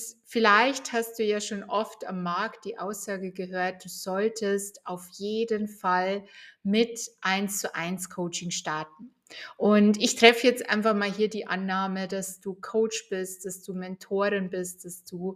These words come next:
Dienstleisterin bist auf einem gewissen Gebiet, wahrscheinlich auch in einer gewissen spirituellen Richtung. Du hilfst wahrscheinlich Menschen auf ihren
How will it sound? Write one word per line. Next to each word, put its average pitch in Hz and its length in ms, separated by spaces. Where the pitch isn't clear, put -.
Dienstleisterin 208 1040
bist 202 400
auf - 160
einem 185 500
gewissen 202 480
Gebiet, 202 500
wahrscheinlich 180 520
auch - 240
in 196 120
einer 185 440
gewissen 196 400
spirituellen 214 800
Richtung. 190 640
Du 180 80
hilfst 185 400
wahrscheinlich 175 480
Menschen 180 640
auf 196 320
ihren 185 520